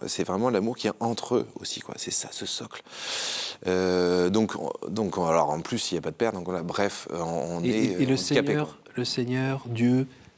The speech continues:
Speaker 2: ou le Fils, je ne sais pas, euh, comment vous l'avez vécu, est venu, euh, <coughs> faire quoi ?
Speaker 1: Alors, il n'y a pas de facilité, hein. Je n'irai pas jusqu'à dire qu'il m'a, euh, il a remplacé mon père, par exemple, Dieu,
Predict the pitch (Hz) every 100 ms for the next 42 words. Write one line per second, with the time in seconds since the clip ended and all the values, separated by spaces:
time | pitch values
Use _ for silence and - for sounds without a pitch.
0 | - 120 107 110 - 127 123 113 101 113
1 | - 127 127 117 104 107 98 - 104 104
2 | 107 104 104 104 - 143 - - - -
3 | 127 127 143 160 175 147 127 127 127 123
4 | - - - - - 131 104 - 127 -
5 | - - - - - 101 113 120 113 104
6 | 160 - 117 - 104 107 104 101 92 104
7 | 120 101 92 90 90 90 92 90 107 104
8 | 92 - 90 85 98 - 92 85 85 90
9 | 87 80 80 80 85 85 82 87 87 -
10 | 87 90 - - 85 85 76